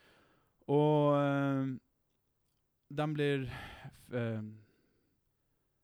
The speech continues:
altså, de vil, villeda ut i no man's land og av den her nordmannen. Og, eh, så kommer de til et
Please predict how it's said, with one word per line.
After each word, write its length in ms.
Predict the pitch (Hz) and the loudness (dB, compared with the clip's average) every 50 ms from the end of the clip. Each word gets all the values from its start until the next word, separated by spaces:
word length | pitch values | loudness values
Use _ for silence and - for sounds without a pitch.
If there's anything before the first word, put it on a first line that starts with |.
| _ _ _ - | _ _ _ -14
altså, 180 | 117 143 151 151 | -10 -8 -8 -6
de 60 | 151 | -4
vil, 240 | 160 156 160 151 - | -4 -4 -6 -6 -8
villeda 680 | 139 156 180 196 185 165 139 123 123 117 113 113 113 - _ - | -4 -4 -2 0 0 0 0 0 0 0 -2 -2 -4 -6 _ -6
ut 340 | 117 139 135 127 - - - | -4 -2 -2 -4 -4 -8 -8
i 380 | - 123 117 117 113 113 113 - - | -6 -4 -4 -2 -4 -4 -6 -6 -6
no 200 | 120 127 139 143 | -4 -2 -2 -2
man's 280 | 151 156 165 165 - | -2 -4 -6 -8 -8
land 280 | 190 214 247 262 254 - - _ _ - | -10 -8 -8 -8 -10 -12 -16 _ _ -10
og 480 | - 135 139 139 139 139 139 131 - _ | -8 -6 -4 -2 -2 -2 -2 -4 -6 _
av 220 | - 135 139 131 117 | -2 0 0 0 -2
den 140 | 113 117 | -4 -8
her 120 | 113 113 117 | -10 -10 -10
nordmannen. 420 | 120 123 135 160 190 220 226 202 - _ _ _ _ _ _ _ _ _ _ _ _ _ _ - - - _ | -8 -8 -8 -8 -8 -8 -10 -12 -16 _ _ _ _ _ _ _ _ _ _ _ _ _ _ -20 -20 -16 _
Og, 300 | 127 127 127 127 127 123 | -8 -6 -4 -2 -2 -2
eh, 680 | 123 123 123 123 123 127 123 123 123 123 117 117 110 110 - _ _ _ _ _ _ _ _ _ _ _ _ - - - | -2 -4 -4 -4 -4 -4 -6 -6 -6 -6 -6 -6 -6 -8 -10 _ _ _ _ _ _ _ _ _ _ _ _ -20 -18 -14
så 120 | - 165 | -12 -10
kommer 240 | - 165 175 165 143 | -10 -8 -10 -8 -8
de 160 | 127 120 120 | -10 -10 -10
til 160 | - - 127 123 | -10 -10 -10 -10
et 120 | 117 | -10